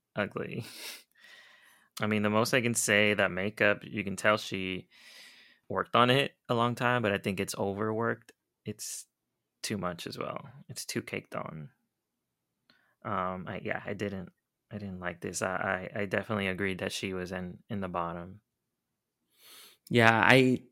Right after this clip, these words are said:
Speaker 2: don't see how this fits the challenge at all. It's just so, so far off the challenge. It's not even a showgirl. It's not even in the, it's not even in the club. She's, like, on the streets or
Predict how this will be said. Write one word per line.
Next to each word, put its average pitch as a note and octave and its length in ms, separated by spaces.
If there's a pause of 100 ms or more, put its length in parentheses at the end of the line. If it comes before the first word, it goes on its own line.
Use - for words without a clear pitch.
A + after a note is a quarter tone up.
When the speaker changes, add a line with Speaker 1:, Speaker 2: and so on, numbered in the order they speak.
(380)
Speaker 2:
don't B2+ 320
see B2+ 220
how A#2+ 140
this G#2+ 220
fits - 240
the - 80
challenge G#2 460
at B2+ 240
all. G2+ 640
It's F#2 300
just - 440
so, G2 720 (840)
so D3+ 240
far G2 340
off - 200
the - 80
challenge. - 720 (380)
It's A2 160
not A#2+ 140
even A2+ 200
a G2 40
showgirl. G2 540
It's G2+ 100
not G#2 120
even G2 280
in G2+ 220
the, F2+ 160 (200)
it's C3+ 140
not E3+ 120
even B2 220
in F#2+ 140
the G2 80
club. G#2+ 440
She's, A2 240
like, G2+ 320
on G2 200
the F#2+ 60
streets G2 560
or - 320